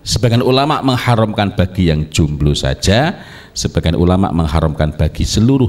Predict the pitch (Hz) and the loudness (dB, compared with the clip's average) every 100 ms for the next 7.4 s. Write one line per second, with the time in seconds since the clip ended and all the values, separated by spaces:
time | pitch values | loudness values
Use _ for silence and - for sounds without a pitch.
0 | 85 76 82 76 71 - 71 73 85 85 | 0 -4 -2 -2 -2 -2 -2 0 0 0
1 | 85 87 - 92 82 - 73 73 - - | 0 0 0 -2 0 0 0 0 -4 -8
2 | - - - - - - - - - - | -20 -20 -20 -20 -20 -20 -20 -20 -12 -2
3 | 80 101 87 - 73 78 - - - 82 | 0 2 0 0 0 2 -2 -10 -8 -4
4 | 78 80 - 80 78 76 - 139 175 190 | 0 0 0 -2 0 -2 0 0 2 -2
5 | - - - 76 - 80 85 85 87 85 | -8 -10 -6 -4 -4 -2 0 0 2 0
6 | 82 - - - 87 80 76 82 76 80 | -4 -12 -20 -8 -2 0 0 0 -2 -4
7 | - 80 71 69 | -2 -2 -2 -6